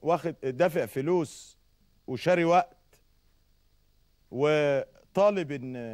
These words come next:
المذيعة، هي مش مذيعة طبعا، هي صحفية،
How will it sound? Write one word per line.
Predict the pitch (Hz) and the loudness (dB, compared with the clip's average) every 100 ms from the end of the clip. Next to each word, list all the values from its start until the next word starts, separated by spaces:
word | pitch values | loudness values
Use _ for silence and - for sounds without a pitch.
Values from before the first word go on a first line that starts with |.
| 110 - | -12 -12
المذيعة، | 123 123 104 175 131 123 110 98 98 _ _ _ - | -10 -8 -4 -2 0 0 0 -6 -10 _ _ _ -8
هي | 139 | -6
مش | 160 151 | -6 -6
مذيعة | 170 156 220 175 | -6 2 2 4
طبعا، | 220 208 120 123 | 2 2 0 -2
هي | 127 | -10
صحفية، | - - 113 165 165 | -10 -12 -8 -6 -6